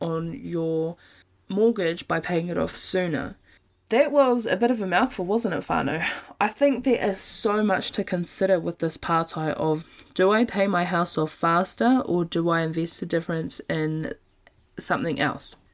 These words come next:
I cannot tell you what to do, obviously, um, and it's really important that you make this decision yourself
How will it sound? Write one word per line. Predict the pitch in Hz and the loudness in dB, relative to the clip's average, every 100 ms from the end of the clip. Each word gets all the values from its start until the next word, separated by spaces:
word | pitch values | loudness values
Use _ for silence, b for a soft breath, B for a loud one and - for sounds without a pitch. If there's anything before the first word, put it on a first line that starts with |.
| _ _ B B B B B B - | _ _ B B B B B B 4
I | 214 220 220 220 | 6 8 6 2
cannot | 220 220 196 - - _ | 0 2 2 2 -4 _
tell | - 170 233 | -2 2 4
you | 190 156 | 4 2
what | - | 0
to | - | 0
do, | 165 160 - | 0 0 2
obviously, | 170 160 156 160 - 147 202 - | 0 2 0 0 0 2 2 0
um, | - 180 175 175 - - | 2 4 4 2 -4 2
and | 185 175 170 170 - B B B | 4 4 0 -4 -8 B B B
it's | 185 180 | -2 0
really | 185 202 208 | 2 4 4
important | 180 202 190 135 | 2 0 2 2
that | |
you | 160 | 0
make | 170 165 | 0 0
this | 170 170 | -2 -4
decision | - 170 190 180 170 160 160 - - | -6 -4 -2 0 0 -2 -4 -8 -4
yourself | 165 160 - - 214 190 151 - | -2 -2 -2 2 4 4 2 -4